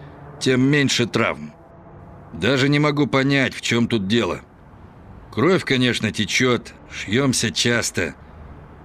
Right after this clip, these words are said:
но ещё лет десять тому назад я был совершенно уверен, что мы рано или поздно должны поубивать друг друга этими колышками.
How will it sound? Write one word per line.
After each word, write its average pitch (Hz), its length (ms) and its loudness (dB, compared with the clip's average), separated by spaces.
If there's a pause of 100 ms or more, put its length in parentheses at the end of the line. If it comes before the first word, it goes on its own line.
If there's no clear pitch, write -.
(180)
но 92 120 -2
ещё 123 340 2
лет 135 240 2
десять 120 400 2
тому 117 240 4
назад 117 560 2 (640)
я 104 180 2
был 131 160 4
совершенно 123 680 2
уверен, 117 560 2 (680)
что - 220 -4
мы 113 120 4
рано 135 340 2
или 120 200 4
поздно 110 640 2 (480)
должны 113 400 2
поубивать 127 640 2
друг 95 260 0
друга 107 320 2
этими 107 460 2
колышками. 110 720 0